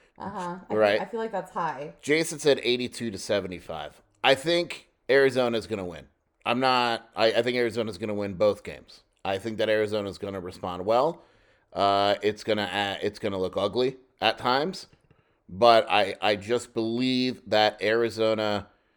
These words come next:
Speaker 2: defensively is gonna show up and, and surprise people. I think that perimeter is gonna come to play. I'll even go further. I think K J Simpson's gonna have a not so efficient game.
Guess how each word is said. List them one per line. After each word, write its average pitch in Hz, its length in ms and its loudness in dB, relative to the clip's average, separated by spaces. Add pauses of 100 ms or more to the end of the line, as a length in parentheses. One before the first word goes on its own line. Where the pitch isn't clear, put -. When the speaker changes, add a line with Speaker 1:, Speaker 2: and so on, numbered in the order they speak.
(400)
Speaker 2:
defensively 110 1040 -2 (600)
is 104 160 -2
gonna 98 240 -2
show 127 380 2
up 101 440 0 (560)
and, 98 580 -6
and 92 320 -6
surprise 85 460 -4
people. - 380 -16
I 98 100 -4
think 101 160 -8
that 98 180 -4
perimeter 110 640 -2
is 87 100 -14
gonna 90 180 -12
come 95 240 -12
to 87 80 -12
play. - 220 -16 (720)
I'll 175 200 4
even 151 180 -2
go 135 100 2
further. 135 300 2
I 131 80 2
think 117 180 -6
K 123 180 -2
J 117 200 -4
Simpson's 110 420 -12
gonna 104 200 -10
have 104 380 -8 (100)
a 92 380 -8 (480)
not 110 380 -6
so 104 200 -8
efficient 95 540 -10
game. 82 260 -14